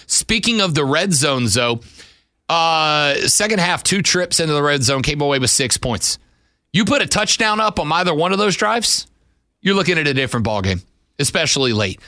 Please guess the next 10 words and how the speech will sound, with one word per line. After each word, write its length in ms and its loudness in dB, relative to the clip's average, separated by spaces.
Uh, 500 0
those 520 0
types 680 0
of 160 -2
drives 600 0
that 180 -2
get 160 0
us 100 -2
down 300 -2
close, 340 0